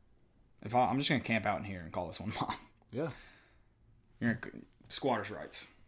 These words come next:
Speaker 1: I'm squatting here.
Speaker 2: Oh, so the Adidas, so the Adidas shirt,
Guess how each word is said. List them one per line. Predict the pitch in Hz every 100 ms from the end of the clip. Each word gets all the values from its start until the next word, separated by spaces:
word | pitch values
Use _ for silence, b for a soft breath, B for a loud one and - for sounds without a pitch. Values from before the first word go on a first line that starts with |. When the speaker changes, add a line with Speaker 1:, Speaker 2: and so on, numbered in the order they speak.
| - _ - - - _ - - - - - - - - - - -
Speaker 1:
I'm |
squatting | - - 107 98 69
here. | - 69 - - - - - - _ - - - _ _ - - - - - - - - _ - - b -
Speaker 2:
Oh, | 165 175 160
so | - 160 147 143
the | 131 135 123
Adidas, | 127 208 214 170 135 127 - b b b
so | - - 151
the | 139 143
Adidas | 139 226 185
shirt, | 123 - 185 165 123 -